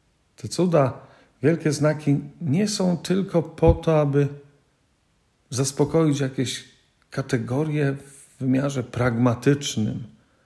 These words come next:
że coś jest potrzebne. Nie. Bóg czyni wielkie znaki, jak w Kanie Galilejskiej, po to, aby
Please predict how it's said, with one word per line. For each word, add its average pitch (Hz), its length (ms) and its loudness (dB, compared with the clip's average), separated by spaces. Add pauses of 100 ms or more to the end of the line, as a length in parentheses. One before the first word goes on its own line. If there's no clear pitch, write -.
(200)
że - 120 -20
coś 110 220 -6
jest - 280 -6
potrzebne. 117 840 0 (220)
Nie. 190 260 -6 (1200)
Bóg 156 200 -4
czyni 147 400 0
wielkie 170 380 0
znaki, 156 420 -2
jak 127 240 -2
w - 100 -20
Kanie 185 280 2
Galilejskiej, 151 800 0 (580)
po 151 160 -4
to, 151 200 0
aby 135 380 2